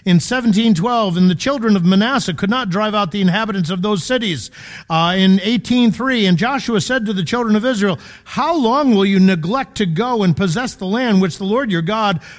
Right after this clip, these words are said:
of your fathers has given you?'" Whole point being is in the book of Joshua, we see they could not drive them out.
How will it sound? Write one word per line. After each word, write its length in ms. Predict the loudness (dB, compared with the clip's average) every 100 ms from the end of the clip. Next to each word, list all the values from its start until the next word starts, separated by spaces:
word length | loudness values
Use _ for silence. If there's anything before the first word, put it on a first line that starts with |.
| -4
of 100 | 0
your 140 | 0
fathers 380 | -2 -4 -2 -2
has 200 | 0 -2
given 320 | -2 0 2
you?'" 220 | 4 2 -6 -18 _ _ _ _ -16
Whole 200 | -4 -2
point 480 | 0 2 2 0 -2
being 320 | 0 2 4
is 160 | 4 2
in 140 | 2
the 40 | 2
book 200 | 0 -2
of 60 |
Joshua, 460 | -2 0 0 0 -2
we 180 | 0 -2
see 420 | -2 0 2 0 -2 -20 -6
they 180 | 0 0
could 440 | 0 -2 0 2 2
not 420 | 2 2 -2 -2
drive 540 | -2 0 0 0 0
them 280 | 0 2 4
out. 440 | 4 0 -2 -10